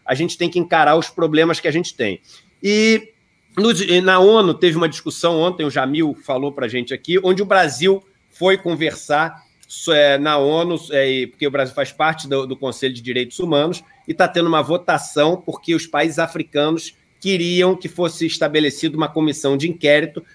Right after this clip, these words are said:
pra poder avaliar, principalmente nos Estados Unidos, mas em outros países também, a questão do racismo e da violência policial. E aí o Brasil foi lá, e o Brasil não falou em nenhuma, nenhum momento a palavra George Floyd,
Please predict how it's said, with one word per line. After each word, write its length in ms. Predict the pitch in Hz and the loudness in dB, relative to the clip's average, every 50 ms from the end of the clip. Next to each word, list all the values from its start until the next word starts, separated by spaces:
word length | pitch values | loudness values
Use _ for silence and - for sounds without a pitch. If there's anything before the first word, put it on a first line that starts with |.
| _ _ | _ _
pra 140 | - 170 175 | 0 0 0
poder 400 | 175 - 185 170 135 127 156 160 | 2 2 0 0 2 2 2 4
avaliar, 500 | 160 151 143 139 165 165 156 160 156 156 | 4 2 2 2 2 4 4 4 2 2
principalmente 500 | 165 190 202 190 - 156 156 151 143 - | 0 -2 -2 -2 0 0 0 0 -2 -4
nos 120 | 151 139 | -6 -6
Estados 280 | - - 170 170 143 131 | -2 0 0 0 0 -2
Unidos, 300 | 135 135 147 175 165 147 | -2 0 0 0 -2 -2
mas 240 | 143 151 151 139 123 | -2 -2 -2 0 0
em 40 | 143 | -2
outros 200 | 147 143 - - | -2 -2 -6 -6
países 420 | - 151 135 135 139 139 135 - | 0 0 2 2 2 0 -2 -4
também, 300 | - 143 131 143 160 180 | -2 0 2 2 2 2
a 80 | 160 165 | 0 -2
questão 400 | 165 175 165 - - - 156 156 | -2 -4 -6 -4 -2 -2 -2 0
do 60 | 147 | 0
racismo 640 | - 170 160 147 - - - 185 190 190 175 196 - | 0 0 0 0 -2 -4 -4 -4 -2 -2 -2 -4 -6
e 40 | 175 | -2
da 120 | 156 170 165 | 0 0 0
violência 360 | 147 175 170 175 170 - - | 2 0 0 0 0 -2 -4
policial. 500 | 180 180 175 - 160 131 104 - - - _ _ _ _ _ _ _ _ | -4 -4 -2 0 2 2 2 0 -2 -12 _ _ _ _ _ _ _ _
E 140 | - 202 233 | 0 2 4
aí 220 | 226 220 208 214 | 4 4 4 2
o 40 | 233 | 2
Brasil 440 | 220 247 240 220 190 147 135 190 190 | 4 4 4 4 4 4 4 2 2
foi 240 | - - 208 196 170 | 4 4 2 4 6
lá, 320 | 147 147 160 208 226 - - _ _ _ _ _ _ - - | 4 4 4 2 -2 -6 -14 _ _ _ _ _ _ 0 4
e 220 | 190 202 202 202 | 6 6 6 4
o 60 | 196 175 | 2 2
Brasil 360 | 185 190 185 170 139 196 208 | 4 4 4 4 4 2 2
não 140 | 214 233 233 | 2 2 2
falou 320 | - 226 190 185 185 202 - | 4 4 4 4 4 2 0
em 80 | 226 226 | -2 0
nenhuma, 800 | 240 254 262 254 247 269 302 349 339 330 285 233 180 160 - _ _ _ | 0 2 2 4 4 4 4 4 4 4 2 2 2 -2 -10 _ _ _
nenhum 540 | 160 160 175 185 196 208 233 277 294 277 254 | -12 -6 -2 0 0 2 2 0 0 0 2
momento 500 | 240 233 220 202 185 170 151 139 - 147 | 2 2 2 2 2 2 0 -2 -4 -8
a 60 | 147 | -4
palavra 500 | - 180 170 156 160 165 156 139 147 135 | -2 -2 0 0 0 0 -2 -2 -4 -6
George 300 | 120 156 151 156 135 127 | -4 -4 -4 -4 -6 -12
Floyd, 520 | - _ 120 117 120 131 147 143 - - | -14 _ -4 -2 -2 -2 -2 -4 -10 -14